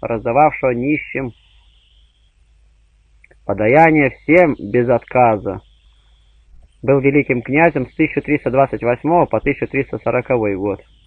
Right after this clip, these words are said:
На одного магометанина, которого Господь за многую милостыню избавил от адских мук.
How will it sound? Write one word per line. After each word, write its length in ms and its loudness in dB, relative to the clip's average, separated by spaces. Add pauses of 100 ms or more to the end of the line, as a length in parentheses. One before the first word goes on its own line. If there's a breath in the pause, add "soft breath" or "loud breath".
(580)
На 180 2
одного 340 2
магометанина, 800 2
которого 380 2
Господь 480 2
за 100 0
многую 380 2
милостыню 640 0
избавил 420 2
от 160 -2
адских 400 -2
мук. 420 -8